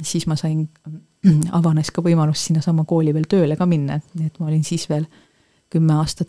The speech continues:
Puurmanis ka õpetaja. Ja siis ma vahepeal otsustasin mujal olla õpetaja. Ja siis töötasin veel klassiõpetajana Siimusti koolis, nii et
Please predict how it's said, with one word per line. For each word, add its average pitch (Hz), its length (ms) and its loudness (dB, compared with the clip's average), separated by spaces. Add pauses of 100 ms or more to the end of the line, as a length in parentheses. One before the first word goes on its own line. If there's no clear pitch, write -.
Puurmanis 160 440 -2
ka - 120 -2
õpetaja. 147 500 -2 (600)
Ja 170 200 -4
siis 190 240 -4
ma 247 260 2 (180)
vahepeal 202 320 -2
otsustasin 233 420 0
mujal 156 340 0 (1400)
olla 151 240 4
õpetaja. 160 460 0 (640)
Ja 196 300 -2
siis 180 280 -6
töötasin 175 440 0
veel 170 140 0
klassiõpetajana 190 840 -4
Siimusti 160 500 -8
koolis, 165 400 -6
nii 185 100 -2
et - 220 -12